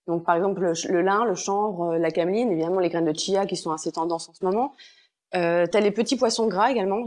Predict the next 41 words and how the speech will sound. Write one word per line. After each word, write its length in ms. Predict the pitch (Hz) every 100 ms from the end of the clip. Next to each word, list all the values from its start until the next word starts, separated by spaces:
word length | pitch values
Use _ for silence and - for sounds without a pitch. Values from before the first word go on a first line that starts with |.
| -
euh, 160 | 170 170
jamais 260 | 196 226
les 120 | 226
gros, 260 | 190 185 233
parce 180 | 190 -
que 80 | 185
les 140 | 185
gros, 180 | 175 196
c'est 140 | 202
des 100 | 180
prédateurs 520 | 175 196 180 180 202 -
qui 120 | 190
mangent 240 | 202 233
les 60 | 220
petits 260 | - 190
poissons 360 | 196 185 185 208
et 60 | 185
donc 180 | 175
ils 120 | 185 185
accumulent 400 | 190 214 220 202
un 120 | 175
taux 220 | - 220
de, 200 | 185 170 170 _ _ _ 196
de 160 | 190
métaux 260 | 214 214 226
lourds 240 | 220 214
qui 180 | - 202
est 40 |
trop 220 | 208 214 202
important. 520 | 185 180 - 226 302 _ - - -
Donc, 140 | 180
je 80 | 175
conseille 260 | 202 180 196
plutôt 440 | 202 202 226 220
tout 120 | 214
ce 80 | 190
qui 220 | - 196
est 60 | 214
petites 340 | 220 220 196
sardines, 480 | - 190 185 202 220
maquereaux. 540 | 180 170 - 226 320